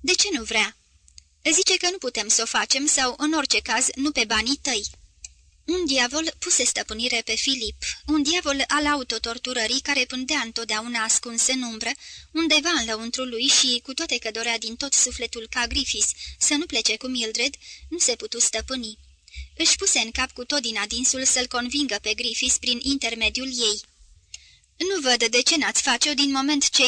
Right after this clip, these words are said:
eu sunt dispus să vă dau banii”, zise el. „Asta i-am spus și eu.”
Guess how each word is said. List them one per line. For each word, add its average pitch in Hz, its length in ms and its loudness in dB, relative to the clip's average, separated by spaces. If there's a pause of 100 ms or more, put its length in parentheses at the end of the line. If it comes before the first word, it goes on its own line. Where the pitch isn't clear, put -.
eu 240 120 4
sunt 240 240 2
dispus 294 360 2
să 269 140 4
vă 226 120 2
dau 214 200 2
banii”, 220 460 2 (280)
zise 240 340 2
el. 220 240 0 (880)
„Asta - 160 2
i-am 247 220 0
spus - 360 2
și 294 380 4
eu.” - 160 -6